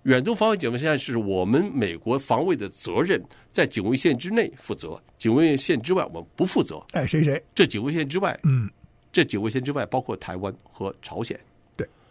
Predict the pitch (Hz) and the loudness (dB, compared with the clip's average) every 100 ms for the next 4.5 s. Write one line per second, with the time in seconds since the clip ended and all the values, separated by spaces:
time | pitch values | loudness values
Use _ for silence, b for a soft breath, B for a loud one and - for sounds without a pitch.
0 | - 135 - 240 262 151 98 127 165 123 | 0 0 4 2 2 0 -8 -6 -4 -4
1 | 87 85 _ _ _ _ _ _ b b | -6 -10 _ _ _ _ _ _ b b
2 | b b _ - 135 101 92 - 85 92 | b b _ -2 0 0 0 -2 0 -4
3 | - _ b b b _ _ - 226 196 | -4 _ b b b _ _ -2 2 4
4 | 147 120 92 90 92 | 4 0 -4 -6 -8